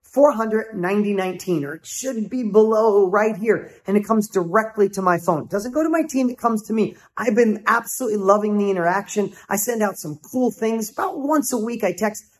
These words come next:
nothing but things to get your week going, to get your mind thinking. And when we have new videos and things like that, I always text my community first. It has absolutely been a blast, and I'd love for you to do it right now. Text me,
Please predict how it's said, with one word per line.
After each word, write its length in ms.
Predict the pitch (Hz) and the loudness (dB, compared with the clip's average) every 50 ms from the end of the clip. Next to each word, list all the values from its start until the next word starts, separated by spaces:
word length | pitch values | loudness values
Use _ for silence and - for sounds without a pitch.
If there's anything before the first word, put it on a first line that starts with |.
| _ _ | _ _
nothing 600 | 196 202 208 254 262 254 - 269 262 254 233 185 | 4 4 6 6 4 2 0 0 0 0 2 0
but 340 | 190 196 - - - - - _ _ _ _ | 0 0 -2 -6 -16 -20 -20 _ _ _ _
things 300 | _ 269 285 277 226 277 | _ 4 4 4 2 0
to 80 | 226 180 | -4 -6
get 280 | 165 175 233 226 - | -4 -6 -6 -4 0
your 120 | 208 196 175 | 0 0 2
week 460 | 170 165 185 208 208 - - - 147 | 0 -2 -4 -6 -6 -8 -14 -18 -6
going, 480 | 147 190 190 190 196 190 165 143 131 - | 0 2 4 4 4 2 0 -4 -8 -12
to 100 | - 147 | -14 -8
get 200 | 180 254 247 - | -8 -8 -6 -2
your 120 | 240 233 | 0 0
mind 500 | 214 190 185 180 170 202 214 214 208 202 | 0 0 -2 -2 0 0 2 2 0 0
thinking. 440 | 208 214 214 214 208 185 151 127 - - _ _ - | 2 2 2 2 2 -2 -4 -4 -8 -14 _ _ -6
And 100 | 175 190 | -2 0
when 100 | 196 196 | 0 2
we 80 | 190 | 2
have 160 | 185 180 170 | 0 0 0
new 440 | 175 185 196 208 233 247 247 247 233 185 160 180 | 0 2 2 2 2 4 2 0 0 -2 -2 -2
videos 460 | 247 247 247 233 233 233 226 226 185 | -2 -2 2 2 4 4 4 2 0
and 140 | 202 180 - | -4 -2 -2
things 180 | 226 226 214 | -2 -2 -2
like 140 | 208 202 208 | -6 -6 -6
that, 160 | 208 202 202 | -6 -4 -2
I 80 | 208 202 | 0 2
always 240 | 214 214 220 208 - | 2 2 0 -4 -8
text 320 | - 190 202 - - - | -10 -12 -10 -10 -4 0
my 100 | 208 202 | 0 0
community 480 | 202 - 190 185 190 202 202 190 180 180 | 0 -2 -6 -4 -4 -4 -4 -4 -4 -6
first. 300 | 180 - 196 175 - - _ _ _ _ _ _ | -2 -2 -2 -2 -4 -10 _ _ _ _ _ _
It 100 | - 202 | 4 4
has 220 | 202 190 - - - | 4 2 0 -2 0
absolutely 680 | 214 208 - - - - - - 190 175 170 180 196 - | 0 0 0 -2 -12 -14 -10 -6 -6 -6 -2 -4 -4 0
been 180 | 208 196 190 180 | 2 2 2 2
a 60 | 170 | 0
blast, 500 | 160 147 185 196 202 202 202 208 202 - _ _ _ _ _ - | -2 0 0 2 2 2 2 0 -4 -6 _ _ _ _ _ -2
and 340 | 196 196 196 196 175 170 - | 0 0 0 0 -2 -8 -8
I'd 180 | - 196 190 190 | -8 -8 -4 0
love 340 | 214 220 233 254 269 - - | 2 2 4 4 2 2 0
for 80 | 277 277 | -2 -2
you 80 | 277 | -2
to 80 | 262 247 | 0 4
do 140 | 233 320 - | 4 4 4
it 160 | - - - | 4 2 -2
right 180 | 247 269 302 | 0 0 2
now. 220 | 320 359 320 233 - | 2 0 -2 -2 -6
Text 320 | - - 359 349 359 - - | -6 -6 -6 -6 -6 -6 -8
me, 200 | 170 143 - | -8 -8 -10